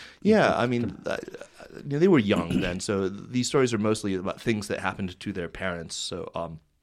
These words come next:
you know, my, my, my, it was worse for my paternal grandfather. Uh, my maternal grandfather. Uh, uh, you know, he, the, the legends have it that, you know, he was actually, like, placed in front of firing squads and had his life stayed at the last minute. I mean, I,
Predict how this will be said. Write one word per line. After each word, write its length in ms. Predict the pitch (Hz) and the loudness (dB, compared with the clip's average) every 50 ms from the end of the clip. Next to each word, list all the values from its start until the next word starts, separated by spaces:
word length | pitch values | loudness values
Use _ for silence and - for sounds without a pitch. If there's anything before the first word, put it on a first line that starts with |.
| _ _ _ _ _ _ _ _ _ _ _ _ _ - | _ _ _ _ _ _ _ _ _ _ _ _ _ -6
you 80 | 110 | -2
know, 120 | 107 101 101 | 0 2 2
my, 220 | 104 98 98 98 98 | 4 2 2 2 0
my, 180 | 98 95 92 | -2 -2 -2
my, 300 | 92 73 82 90 87 82 78 - - _ _ _ - | -2 -6 -6 -6 -6 -8 -10 -12 -20 _ _ _ -2
it 100 | 120 107 | 0 0
was 140 | 104 101 120 | 0 2 2
worse 180 | 131 123 - | 2 2 2
for 100 | - - | 0 -8
my 120 | 95 90 85 | -8 -10 -10
paternal 380 | - - - 113 101 95 87 | -10 -8 -4 -4 -2 -4 -4
grandfather. 640 | 87 85 85 82 82 - - 78 76 - - - - _ - _ - | -6 -8 -8 -8 -10 -12 -12 -14 -14 -12 -14 -14 -18 _ -20 _ 2
Uh, 120 | 117 113 | 2 4
my 220 | 101 104 101 92 87 | 4 4 2 2 0
maternal 420 | 92 92 - - 127 110 92 82 | -2 -2 0 0 0 0 -2 -4
grandfather. 540 | - 82 80 78 - - 71 78 - - - - _ | -8 -10 -12 -12 -12 -14 -14 -14 -14 -16 -16 -16 _
Uh, 160 | - 85 82 - _ - - - - - _ _ _ _ _ _ _ - | -14 -14 -14 -16 _ -20 -20 -20 -20 -20 _ _ _ _ _ _ _ -6
uh, 260 | - 85 78 - - - | -6 -4 -4 -4 -6 -6
you 200 | - 95 90 90 | -6 -6 -6 -6
know, 40 | 90 | -6
he, 400 | 90 90 113 113 110 104 101 95 | -6 -2 0 0 2 2 0 -2
the, 200 | - - 113 110 | -4 -4 -6 -6
the 180 | 107 117 113 110 | -6 -8 -12 -6
legends 640 | 120 127 139 147 143 123 117 107 101 101 98 - | 2 10 12 12 12 12 8 2 0 0 -4 -4
have 240 | - 95 95 92 87 | -2 -2 -2 0 0
it 160 | 92 87 - | -2 -2 -2
that, 160 | 98 92 87 | -4 -4 -2
you 100 | 90 92 | -4 -4
know, 60 | 90 | -6
he 160 | 92 95 98 95 | -4 -4 -2 -2
was 120 | 95 90 | -2 -2
actually, 440 | 95 90 87 - - 92 90 87 - - - - _ _ | -4 -6 -8 -8 -8 -8 -8 -8 -8 -12 -20 -20 _ _
like, 200 | - 92 82 80 - _ _ _ | -12 -12 -12 -12 -14 _ _ _
placed 320 | - 90 87 85 - - | -4 -4 -4 -4 -4 -8
in 60 | 85 | -8
front 200 | 80 - 85 82 | -6 -6 -6 -6
of 60 | 80 | -6
firing 400 | - - 82 78 78 80 80 80 | -6 -6 -6 -4 -4 -6 -6 -6
squads 420 | 80 - - - 80 78 78 78 - | -6 -6 -4 -4 -4 -4 -4 -6 -6
and 80 | 85 | -8
had 100 | 80 80 | -8 -8
his 160 | 80 78 - - | -8 -8 -8 -8
life 240 | 80 78 78 - | -8 -8 -8 -8
stayed 460 | - - - - 82 80 80 80 78 - | -8 -8 -8 -6 -6 -6 -6 -8 -10 -12
at 120 | - _ | -20 _
the 80 | - 82 | -12 -8
last 260 | 82 80 80 - - | -8 -8 -8 -8 -10
minute. 160 | 85 85 - | -10 -6 -2
I 60 | 104 113 | -2 0
mean, 160 | 113 104 98 | 0 0 0
I, 80 | 104 | -2